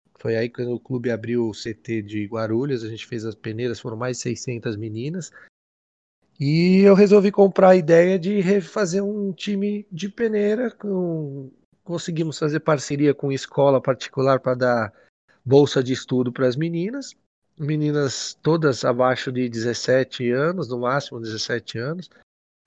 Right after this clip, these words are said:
aonde pa-, que a gente entendia que pra essas meninas conseguir estudar num colégio de nível particular, que hoje é muito caro, pros pais seria interessante,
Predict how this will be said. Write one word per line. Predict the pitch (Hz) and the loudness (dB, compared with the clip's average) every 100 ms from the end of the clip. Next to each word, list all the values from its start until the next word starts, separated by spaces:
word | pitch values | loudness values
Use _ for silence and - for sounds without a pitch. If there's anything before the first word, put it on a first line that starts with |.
| _ | _
aonde | - 135 139 147 151 170 | -4 0 2 2 0 0
pa-, | 196 185 196 160 _ - | 4 4 4 -2 _ -12
que | - | -4
a | 151 | -2
gente | 151 - | -2 -6
entendia | 156 170 147 165 | -2 -2 2 0
que | 165 | -2
pra | 156 170 | 0 6
essas | 165 156 160 | 6 4 -2
meninas | 165 160 151 139 113 | -2 -2 -2 -2 -4
conseguir | - 139 - 131 | -2 -4 -4 -2
estudar | 147 160 143 | 0 2 0
num | 139 | 0
colégio | - 131 135 135 135 | 0 4 4 4 0
de | 127 | -4
nível | 131 131 131 | -4 0 0
particular, | 131 120 - 131 127 120 120 - - _ _ _ _ _ _ | 0 -6 -8 -2 0 0 -2 -6 -20 _ _ _ _ _ _
que | 127 | 0
hoje | 123 123 | 2 2
é | 123 | 0
muito | 139 139 | -2 -4
caro, | 123 - 139 175 139 - _ _ _ | -4 0 2 2 0 -4 _ _ _
pros | 139 170 - | 0 0 0
pais | _ 147 156 160 | _ 4 4 2
seria | - 175 180 | 0 0 -2
interessante, | 175 180 190 - 170 160 165 202 | 0 2 2 0 -2 -2 -2 -8